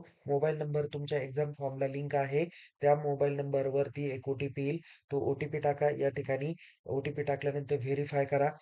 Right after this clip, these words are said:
व्हेरिफाय केल्यानंतर तुम्हाला apply for scholarship असा टॅब येणार आहे. त्या टॅबवर क्लिक करा. त्या टॅबवर क्लिक केल्यानंतर इथे तुमची पर्सनल इन्फॉर्मेशन येणार आहे. तुमचं फर्स्ट नेम, मिडल नेम, लास्ट नेम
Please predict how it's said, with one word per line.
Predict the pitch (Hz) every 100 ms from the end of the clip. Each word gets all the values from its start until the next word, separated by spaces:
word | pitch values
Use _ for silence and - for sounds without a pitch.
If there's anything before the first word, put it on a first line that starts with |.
| _ -
व्हेरिफाय | 131 147 147 147
केल्यानंतर | 143 139 143 143 131 139
तुम्हाला | 135 135 131
apply | - 127 139
for | 143 135
scholarship | 127 - 135 135 135 123
असा | 123 127
टॅब | 123 127
येणार | 127 120 135 160 - _ -
आहे. | 127 110 98 - -
त्या | 143
टॅबवर | 143 143 139 139 165 - _ _
क्लिक | 143 131 -
करा. | 107 98 - _ -
त्या | 147 156
टॅबवर | 156 160 160
क्लिक | - 160 160
केल्यानंतर | 151 151 151 151
इथे | 147 147
तुमची | 147 147 143 -
पर्सनल | 143 - 147
इन्फॉर्मेशन | 139 139 143 139 139 143
येणार | 135 135 131
आहे. | 135
तुमचं | 135 - - 139 143 143
फर्स्ट | 139 131 -
नेम, | 139 139
मिडल | 135 135 135
नेम, | 135 135 131
लास्ट | 131 127 131
नेम | 131